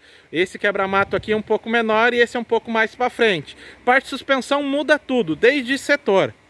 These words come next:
certo? A parte desse lado aqui, pessoal, é o outro lado aí, ó. Deixa eu mostrar aí pra vocês assim, ó. Certo?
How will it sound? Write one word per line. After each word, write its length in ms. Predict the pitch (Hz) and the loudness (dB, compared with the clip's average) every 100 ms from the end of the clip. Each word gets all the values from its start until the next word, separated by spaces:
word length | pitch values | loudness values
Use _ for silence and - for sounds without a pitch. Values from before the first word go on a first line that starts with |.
| _ _ | _ _
certo? 580 | - 165 185 247 - 107 - - - - | -4 0 2 0 -4 -20 -20 -20 -20 -8
A 120 | - 302 | -2 -2
parte 560 | - 240 233 - 202 | 2 2 2 0 -10
desse 380 | 165 214 262 - | -2 0 0 -2
lado 320 | 214 190 165 | -2 -2 -2
aqui, 260 | 135 214 262 | -6 -4 -4
pessoal, 400 | 233 165 135 101 - - - - - | -4 -4 -6 -8 -18 -20 -20 -20 -4
é 240 | 170 208 233 | 4 4 4
o 80 | 233 | 0
outro 420 | 202 202 220 240 | 4 4 2 2
lado 320 | 214 196 202 | 2 2 2
aí, 260 | 262 233 156 | 0 2 -2
ó. 100 | 104 - - - | -6 -12 -20 -20
Deixa 160 | - | -12
eu 40 | 175 | -8
mostrar 360 | 185 - 185 | -8 -6 -4
aí 100 | 175 | -4
pra 140 | 180 175 | -2 -2
vocês 680 | 180 - 185 185 - - - - - - - - - | -2 0 0 0 -4 -12 -18 -20 -20 -20 -20 -20 -8
assim, 520 | - 165 - 185 156 | -4 -2 -2 -6 -6
ó. 100 | 107 90 - - - - - - - - - - - | -6 -10 -16 -20 -20 -20 -20 -20 -20 -20 -20 -20 -20
Certo? 560 | - - 190 233 - | -10 0 2 2 -4